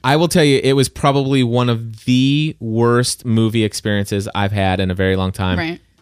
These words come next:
Speaker 1: The Secretariat was a much more entertaining movie than this.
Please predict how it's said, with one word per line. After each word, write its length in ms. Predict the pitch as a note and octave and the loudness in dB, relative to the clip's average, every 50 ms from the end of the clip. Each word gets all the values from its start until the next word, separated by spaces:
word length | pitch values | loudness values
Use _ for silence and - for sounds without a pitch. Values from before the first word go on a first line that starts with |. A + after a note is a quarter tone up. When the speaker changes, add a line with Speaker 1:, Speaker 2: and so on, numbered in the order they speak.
| _ - | _ 0
Speaker 1:
The 100 | B2 A2+ | 0 0
Secretariat 1040 | - - - - D#3+ D#3+ D#3 - F3 C#3+ - - D#3 C#3 C#3 D3+ D3 D3 D3+ - _ - | 0 0 0 0 0 0 2 0 -2 -2 0 0 2 2 4 2 2 0 0 -2 _ -6
was 220 | A#2 A#2 A#2 A2 | -4 -2 0 0
a 80 | A2 G#2 | 0 0
much 380 | G#2 G#2 G#2+ A2 A2+ - - A2+ | 0 0 0 0 0 -2 -2 -2
more 160 | G#2+ G#2 G2+ | 0 0 0
entertaining 480 | G2 F#2+ F#2+ F#2+ - G2 F#2+ F#2 F#2 F#2 | 0 0 -2 -4 -4 -4 -4 -2 -2 -2
movie 280 | F2+ F2 E2 F2+ E2 | -4 -4 -4 -6 -8
than 180 | E2 - E2 E2 | -8 -8 -8 -8
this. 400 | D#2+ D#2 E2+ - - - - - | -8 -10 -10 -12 -12 -12 -14 -16